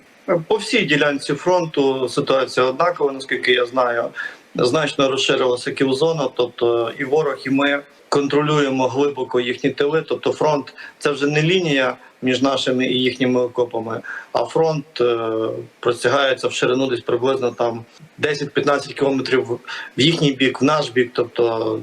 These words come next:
десь двадцять кілометрів до лінії фронту не є безпечний ні противник, ні ми. Тобто противник, щоб ви розуміли, вороги, москалі, вони, коли добираються до каналу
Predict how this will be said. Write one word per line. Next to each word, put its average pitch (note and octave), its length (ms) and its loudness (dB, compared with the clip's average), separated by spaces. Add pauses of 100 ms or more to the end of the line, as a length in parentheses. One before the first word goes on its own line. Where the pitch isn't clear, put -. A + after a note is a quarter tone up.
десь A#2+ 200 0
двадцять D3+ 380 0
кілометрів C3 600 0 (420)
до C3+ 120 2
лінії C#3 280 0
фронту D3 420 0
не C3 120 0
є C#3 180 2
безпечний C3 640 -2
ні C3+ 100 -2
противник, B2+ 500 -2
ні A#2+ 80 0
ми. A2 220 -2 (120)
Тобто - 200 -2
противник, D#3 460 0
щоб C#3 120 -6
ви D3 80 4
розуміли, C3+ 560 0 (460)
вороги, C3+ 580 2 (140)
москалі, C#3+ 480 0
вони, C3 440 0 (400)
коли C#3+ 220 4
добираються C#3 760 -2
до B2+ 240 0
каналу B2+ 540 0